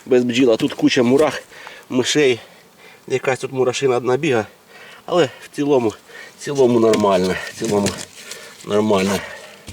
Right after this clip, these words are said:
Так, а це вже, а це вже серйозно.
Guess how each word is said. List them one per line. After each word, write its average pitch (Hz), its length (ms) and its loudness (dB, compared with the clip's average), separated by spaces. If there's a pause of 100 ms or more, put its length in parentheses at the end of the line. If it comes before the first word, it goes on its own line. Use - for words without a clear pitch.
(2500)
Так, 117 280 -2
а 113 60 0
це 156 160 2
вже, 143 220 2 (140)
а - 100 -8
це 151 160 -2
вже 135 140 0
серйозно. 104 600 0